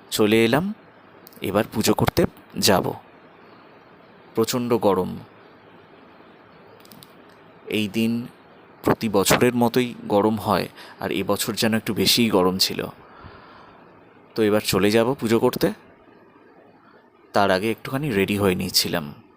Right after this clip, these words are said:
তো পুজোর জায়গায় চলে এসেছি আমি, যেই ঘরে পুজো হবে আর কি, প্রায় রেডি। এবার আমি পুজোয় বসবো।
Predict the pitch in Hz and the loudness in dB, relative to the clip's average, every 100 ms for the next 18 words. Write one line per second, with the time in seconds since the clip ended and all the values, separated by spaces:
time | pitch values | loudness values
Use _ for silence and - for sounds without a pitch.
0 | _ _ _ _ _ _ _ _ _ _ | _ _ _ _ _ _ _ _ _ _
1 | _ _ _ _ _ _ _ _ _ _ | _ _ _ _ _ _ _ _ _ _
2 | _ - _ - - - - - 117 - | _ -20 _ -20 -20 -20 -20 -14 -12 -8
3 | 110 120 107 113 123 113 110 117 117 104 | 0 0 2 2 2 0 0 0 0 0
4 | 110 98 117 170 - - - - - 98 | 0 -2 -6 -12 -20 -20 -20 -20 -10 -2
5 | 107 104 104 104 98 101 98 95 101 95 | 0 2 0 0 0 0 2 4 4 2
6 | - - - - _ _ _ _ - 107 | 0 -4 -6 -14 _ _ _ _ -2 2
7 | 98 95 95 107 - _ _ _ _ _ | 2 4 2 0 -6 _ _ _ _ _
8 | _ - 92 101 104 107 90 107 101 104 | _ -6 0 2 2 0 -4 -2 2 2
9 | 98 98 - | 2 0 0